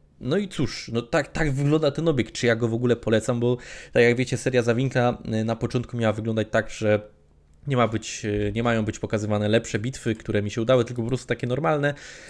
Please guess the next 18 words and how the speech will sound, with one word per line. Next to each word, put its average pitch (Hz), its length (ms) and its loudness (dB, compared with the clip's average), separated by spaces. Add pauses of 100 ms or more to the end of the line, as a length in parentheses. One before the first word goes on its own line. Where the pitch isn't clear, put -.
(300)
E, 120 460 2 (1120)
ogólnie 220 400 2
rzecz 208 180 0
ujmując, 165 580 2 (840)
obieg 202 280 4
siedemset 202 340 0
pięć 196 220 -2
A, 190 200 4 (420)
ciekawy 196 400 4
pojazd, 190 500 2
ale 143 200 4
na 147 100 2
pierwszą 165 420 0
dychę 147 260 -2
na 131 80 0
przykład 143 300 -2
odradzam 127 420 4
totalnie. 107 500 2